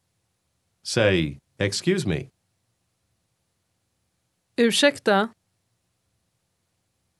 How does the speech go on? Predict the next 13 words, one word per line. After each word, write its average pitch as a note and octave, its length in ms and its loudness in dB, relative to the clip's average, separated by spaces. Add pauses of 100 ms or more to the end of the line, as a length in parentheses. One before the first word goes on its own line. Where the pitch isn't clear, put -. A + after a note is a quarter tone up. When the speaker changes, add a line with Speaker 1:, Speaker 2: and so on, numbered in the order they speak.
(400)
Speaker 2:
Ursäkta. G#3+ 760 0 (2250)
Speaker 1:
Do A#2 100 -2
you B2+ 220 2
remember C3 320 2
how A2 120 2
to E2 120 0 (200)
ask, - 260 -12 (260)
"Are G2+ 140 0
you C3+ 180 2
American?" G#2+ 640 0 (2750)
Speaker 2:
Är A3 100 2
du A#3+ 180 4
amerikan? A#3+ 680 2